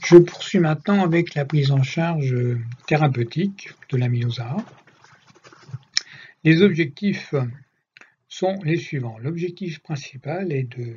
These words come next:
normaliser les taux circulants de C R P et S A A. Se référer à l'encadré un qui a été détaillé auparavant. Cette normalisation a pour but d'éviter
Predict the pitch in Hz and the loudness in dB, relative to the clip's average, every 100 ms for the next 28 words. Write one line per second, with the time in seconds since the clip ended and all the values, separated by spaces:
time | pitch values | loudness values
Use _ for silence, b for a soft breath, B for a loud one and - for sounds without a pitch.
0 | 113 156 170 151 143 139 160 135 127 - | -6 -4 -2 -4 -6 -6 -6 -6 -8 -6
1 | 170 170 - 135 - 127 156 175 135 123 | -6 -6 -8 -10 -8 -6 -6 -8 -8 -8
2 | - - 139 - - 165 196 - 147 - | -8 -6 -8 -8 -10 -10 -8 -10 -8 -6
3 | 123 - _ _ _ _ B B B B | -8 -10 _ _ _ _ B B B B
4 | B B B B B - 135 127 120 135 | B B B B B -10 -4 -2 -2 -4
5 | 131 156 135 127 127 131 117 117 113 143 | -2 -2 -2 -4 -4 -8 -8 -8 -6 -6
6 | 214 208 - _ - 127 - 127 120 - | -6 -8 -12 _ -18 -16 -14 -12 -12 -14
7 | 131 139 139 131 123 113 - - _ _ | -10 -8 -8 -10 -12 -12 -16 -20 _ _
8 | _ _ _ _ _ _ _ _ _ _ | _ _ _ _ _ _ _ _ _ _
9 | _ _ _ _ _ _ _ _ _ _ | _ _ _ _ _ _ _ _ _ _
10 | _ _ _ _ _ _ _ _ _ _ | _ _ _ _ _ _ _ _ _ _
11 | - B B B B B B - - 131 | -18 B B B B B B -2 6 8
12 | 147 147 143 139 131 131 - 170 139 139 | 10 8 6 2 2 0 0 0 0 -2
13 | 139 151 151 - 131 120 120 143 135 135 | -2 -2 -6 -6 -6 -4 -4 -2 -2 -4
14 | 151 180 | -6 -4